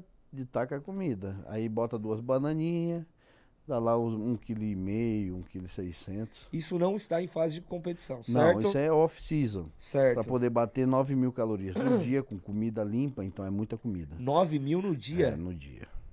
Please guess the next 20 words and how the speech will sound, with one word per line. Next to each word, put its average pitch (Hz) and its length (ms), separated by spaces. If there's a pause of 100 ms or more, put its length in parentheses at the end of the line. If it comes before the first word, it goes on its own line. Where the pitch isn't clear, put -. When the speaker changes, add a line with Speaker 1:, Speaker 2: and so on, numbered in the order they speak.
(220)
Speaker 2:
Nossa, 170 520
mas 151 220
Speaker 1:
Meu 156 120
Speaker 2:
é - 20
Speaker 1:
metabolismo 160 500
é 143 40
muito 151 180
acelerado. 110 540
Eu 107 100
sou 135 160
um 117 60
cara 120 180
que - 80
se - 80
eu 147 80
comer 156 240
pouco, 151 300
eu - 20
fico 147 220
pequeno. 90 440